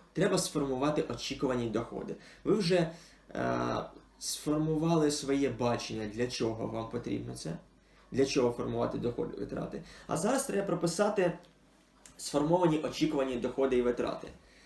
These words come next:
Так? Після того, як ви сформували очікувані доходи, ми переходимо на витрати. Витрати, знову ж таки, за рекомендаціями, кожен сам по-своєму формує витрати. Нема тут універсальної чи якоїсь геніальної формули, як вам зручно.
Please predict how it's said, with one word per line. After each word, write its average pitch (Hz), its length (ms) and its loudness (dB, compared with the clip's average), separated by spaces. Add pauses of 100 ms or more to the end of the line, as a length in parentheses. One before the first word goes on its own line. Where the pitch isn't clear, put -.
(140)
Так? - 300 -2 (720)
Після 240 360 2
того, 151 380 6
як 143 200 0
ви 180 80 4
сформували 160 600 2
очікувані 143 520 0
доходи, 123 480 0 (600)
ми 165 100 4
переходимо 175 520 4
на 160 120 4
витрати. 151 480 2 (580)
Витрати, 180 540 0
знову 165 360 2
ж - 100 -4
таки, 143 180 -2
за 131 140 2
рекомендаціями, 143 840 -2
кожен 147 320 -4
сам 135 320 -4 (200)
по-своєму 135 540 0
формує 120 460 -4
витрати. 107 420 -2
Нема 127 300 0
тут - 240 -6
універсальної 117 800 0 (260)
чи - 120 -4
якоїсь 117 260 0
геніальної 113 640 -2
формули, - 420 -2
як 120 240 -4
вам 127 180 2
зручно. - 380 -10